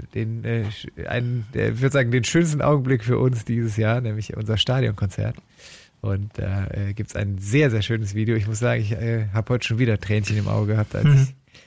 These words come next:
Speaker 1: die aktuelle Version gucken durfte. Das wird, glaub ich,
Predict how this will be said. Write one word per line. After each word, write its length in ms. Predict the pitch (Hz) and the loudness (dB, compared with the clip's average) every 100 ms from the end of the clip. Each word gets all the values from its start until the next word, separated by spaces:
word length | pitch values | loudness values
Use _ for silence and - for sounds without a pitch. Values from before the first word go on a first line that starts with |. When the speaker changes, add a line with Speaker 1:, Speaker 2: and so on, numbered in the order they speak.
| _ - | _ -6
Speaker 1:
die 100 | - | -4
aktuelle 420 | 107 - 104 107 | -4 -4 -2 0
Version 460 | 104 101 107 104 101 - _ - | 2 2 2 2 -2 -6 _ -2
gucken 260 | 208 151 | 0 2
durfte. 500 | 117 110 98 - 151 151 - - - _ | 4 4 4 2 2 0 -8 -20 -20 _
Das 240 | 110 101 | -6 -4
wird, 160 | 117 - | -6 -4
glaub 160 | 113 | -2
ich, 60 | 110 | 0